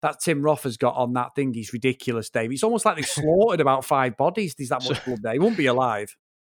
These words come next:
Speaker 2: Yeah, I mean, Mister Orange and Mister White, so, uh, they, they get to the warehouse first, don't they? And I like that they kept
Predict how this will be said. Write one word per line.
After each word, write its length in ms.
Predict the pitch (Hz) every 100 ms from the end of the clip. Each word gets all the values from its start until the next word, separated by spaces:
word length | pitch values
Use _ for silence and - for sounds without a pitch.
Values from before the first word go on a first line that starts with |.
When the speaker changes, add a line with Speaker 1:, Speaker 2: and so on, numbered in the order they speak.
| _
Speaker 2:
Yeah, 380 | 135 127 120 110
I 100 | 107
mean, 220 | 127 135
Mister 300 | 156 156 135
Orange 360 | 120 117 117 107
and 80 | 104
Mister 240 | 104 -
White, 460 | 92 92 90 90 90 _
so, 380 | - 92 87 87
uh, 300 | 85 85 78
they, 240 | 98 104 90
they 240 | 107 104
get 180 | 95 -
to 120 | -
the 100 | 92
warehouse 440 | 90 90 87 85 -
first, 360 | 90 85 85
don't 200 | 95 87
they? 220 | 78 82 82
And 160 | 80 - _ _ _ _ _ _ _ - -
I 60 |
like 380 | 107 113 123 110
that 140 | 98
they 140 | 87 104
kept 300 | - 104